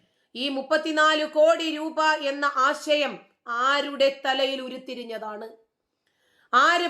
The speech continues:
പറഞ്ഞിട്ടാണ് ഇവർ പണം പിരിക്കാൻ പോയത്? അനസിന്റെ കുടുംബം ആവശ്യപ്പെട്ടോ? അനസിന്റെ പിതാവ്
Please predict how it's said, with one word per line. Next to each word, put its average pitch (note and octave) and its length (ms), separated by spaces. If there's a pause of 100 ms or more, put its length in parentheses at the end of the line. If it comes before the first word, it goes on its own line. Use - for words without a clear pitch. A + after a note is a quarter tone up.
പറഞ്ഞിട്ടാണ് D#4+ 600
ഇവർ D#4 140
പണം D#4 320
പിരിക്കാൻ D4+ 480
പോയത്? C4+ 420 (960)
അനസിന്റെ D#4 580
കുടുംബം D#4 560
ആവശ്യപ്പെട്ടോ? D#4+ 840
അനസിന്റെ C4+ 600
പിതാവ് C#4 520